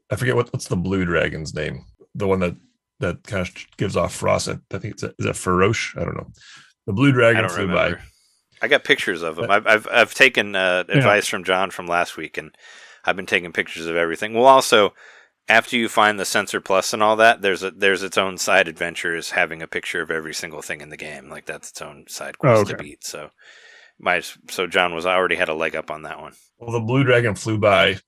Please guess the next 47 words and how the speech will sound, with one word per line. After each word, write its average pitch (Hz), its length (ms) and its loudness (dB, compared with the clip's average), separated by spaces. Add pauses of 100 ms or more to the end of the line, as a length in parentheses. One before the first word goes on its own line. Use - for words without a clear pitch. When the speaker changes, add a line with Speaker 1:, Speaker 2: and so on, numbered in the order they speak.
(220)
Speaker 1:
and 95 200 -2
was 98 140 -6
getting 104 220 -6
really 110 200 -4
close, 123 400 0
and 92 60 -4
I - 20 -2
was 90 100 -4
like, - 140 -4
"Oh, 82 340 -2
the, 120 100 0
the 85 100 -8
dragon's 110 320 2
actually, 104 280 0
like, 92 100 -4
coming 101 280 -4
down." 92 340 -2 (520)
And 101 80 -2
I 98 80 2
noticed 120 520 -2
that 95 140 -6
the 92 80 -6
dragon 104 600 -2 (540)
was 101 260 -2
going 107 280 -2
down 104 260 2
into 101 600 -4 (280)
the 107 100 -6
pit. 113 260 -2 (400)
Speaker 2:
Yeah. 90 200 -4 (760)
Speaker 1:
And 107 220 -4
so - 240 -10
Speaker 2:
The 107 80 -2
chasm. 101 420 4
Speaker 1:
well, - 80 -10 (260)
I 113 40 -4
got, - 220 -4 (360)
yeah, 107 160 2
the 101 80 -4
chasm. 107 460 0 (420)
And 113 160 0
so 104 100 2
I 98 60 6
was 101 100 2
like, 101 100 2
"I 131 120 4
gotta 95 300 4